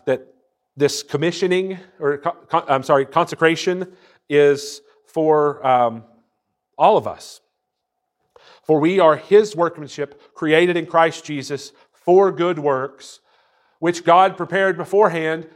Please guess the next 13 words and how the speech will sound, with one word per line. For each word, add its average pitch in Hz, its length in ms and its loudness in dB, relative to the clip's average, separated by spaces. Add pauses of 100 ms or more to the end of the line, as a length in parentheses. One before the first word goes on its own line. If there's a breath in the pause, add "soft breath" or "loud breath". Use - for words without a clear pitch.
that 156 180 -2
we 185 520 -4
should 170 240 -4
walk 190 300 4
in 147 140 -12
them." 98 240 -16 (1200)
So 160 140 -6
when 160 60 -2
we 160 80 -2
see 233 320 -4
Saul 165 400 2
being 156 300 -4
arrested, 180 800 -2